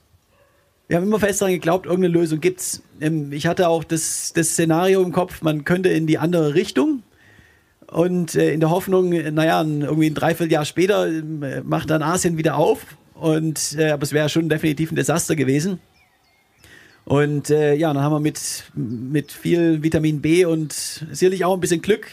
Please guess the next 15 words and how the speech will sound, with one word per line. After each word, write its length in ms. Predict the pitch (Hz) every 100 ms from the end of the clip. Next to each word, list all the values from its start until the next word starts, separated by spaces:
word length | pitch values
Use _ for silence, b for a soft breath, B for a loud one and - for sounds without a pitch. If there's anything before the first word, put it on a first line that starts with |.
| -
ähm, 340 | 143 170 165
dann 300 | 160 160 160
noch 180 | 160 165
das, 460 | - 156 - - -
das 420 | 156 156 - - 147
Visum 500 | 214 160 151 131 135
für 80 |
Russland 360 | 139 156 - 147
und 120 | 156
auch 100 | 180
eine, 220 | 175 165 151 B B B B
eine 100 | -
Sondereinreisegenehmigung 1200 | 147 170 175 185 220 165 151 143 143 147 139 135 127
bekommen, 340 | 123 123 123
weil, 280 | 120 120